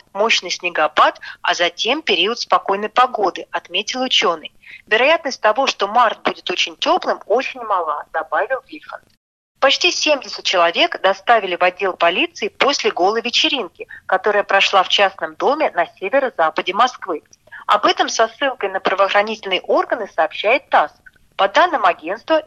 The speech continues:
вечеринка прошла в коттедже по адресу вторая Лыковская, дом шестьдесят пять, корпус сорок шесть.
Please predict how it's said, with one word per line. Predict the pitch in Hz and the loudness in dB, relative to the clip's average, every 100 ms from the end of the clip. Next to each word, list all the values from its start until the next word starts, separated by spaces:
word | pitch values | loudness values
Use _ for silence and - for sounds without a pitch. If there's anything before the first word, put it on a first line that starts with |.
| - | -6
вечеринка | 214 - 285 277 - | -2 0 2 0 -2
прошла | - 190 - 185 | -2 0 2 0
в | |
коттедже | - 160 220 330 - | 0 0 2 0 0
по | 220 - 202 | -6 2 2
адресу | 190 175 - | 2 -2 -4
вторая | 170 - 190 185 165 | -6 -2 2 2 2
Лыковская, | 240 - - - 175 - - | -2 -4 -6 -2 -4 -4 -2
дом | 214 | -2
шестьдесят | - - 165 - 156 - | -2 -6 -10 -6 -6 -2
пять, | 185 302 - | 0 0 -2
корпус | - 190 - 294 | -2 -2 -2 -4
сорок | - 170 - | 0 -2 -2
шесть. | - 220 147 | -2 -4 -4